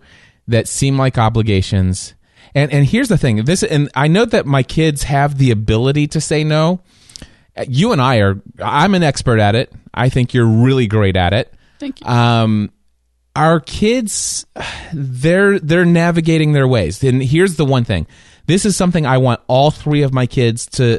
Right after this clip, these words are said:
Speaker 1: to have, is this ability to say no. But I also want them to b-, have the ability to say no without any even white lies.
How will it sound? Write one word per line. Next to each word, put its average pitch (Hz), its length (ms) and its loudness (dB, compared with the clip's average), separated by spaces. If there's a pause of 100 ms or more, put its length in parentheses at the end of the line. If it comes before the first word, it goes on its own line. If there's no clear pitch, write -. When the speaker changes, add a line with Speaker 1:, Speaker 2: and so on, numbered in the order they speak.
Speaker 1:
to 120 180 0
have, 107 320 0
is 104 140 -2
this 113 180 -2
ability 123 380 0
to 120 100 -2
say 117 220 0
no. 120 360 0 (560)
But 127 120 0
I 131 100 4
also 160 320 2
want 156 240 2
them 147 140 0
to 139 100 2
b-, 131 140 -4
have 127 260 0
the 120 100 2
ability 120 440 0
to 123 100 0
say 113 260 0
no 113 360 2
without 107 840 0 (380)
any 156 500 0 (520)
even 117 420 0
white 107 260 0
lies. 78 480 -6